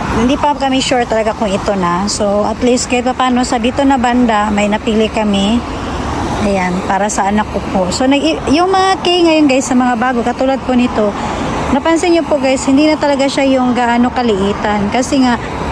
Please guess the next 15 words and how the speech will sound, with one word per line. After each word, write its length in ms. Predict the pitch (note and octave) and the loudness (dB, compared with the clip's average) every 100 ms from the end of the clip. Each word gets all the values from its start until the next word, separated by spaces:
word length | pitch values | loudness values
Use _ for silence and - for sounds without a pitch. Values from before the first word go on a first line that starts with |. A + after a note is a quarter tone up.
| - | 0
yung 400 | A#3+ B3 A#3+ A#3+ A#3 - - | 2 2 2 0 -2 -6 -4
sa 480 | - C#4 C4+ C4+ C4 | -4 0 0 2 2
mahaba 640 | B3+ C4+ D4 D4+ C#4+ A#3+ C#4 | 2 4 4 2 2 2 2
na 160 | C4 | 0
po, 160 | B3+ A#3+ | 0 -2
guys, 480 | A#3 A3 G#3+ G#3+ - | 0 0 -2 -2 -2
ayan 160 | G#3+ A3 | -2 0
o, 120 | G3 G3 - | 0 0 -2
sa 160 | - A#3 | -2 0
mga, 260 | A#3 A#3+ A#3 A#3 A#3 A#3 A3+ A3+ - - - - | 0 2 2 2 2 0 -2 -4 -4 -4 -4 -2
sa 80 | C4 | -2
mga 400 | - A#3 B3+ C4 | -2 0 2 2
bandang, 360 | B3 C#4+ D4 D4 C#4+ C#4+ C#4+ C#4+ C#4+ | 2 2 2 2 2 4 4 4 4
sa 140 | C#4 C4+ | 2 0
mga 140 | C4+ | 0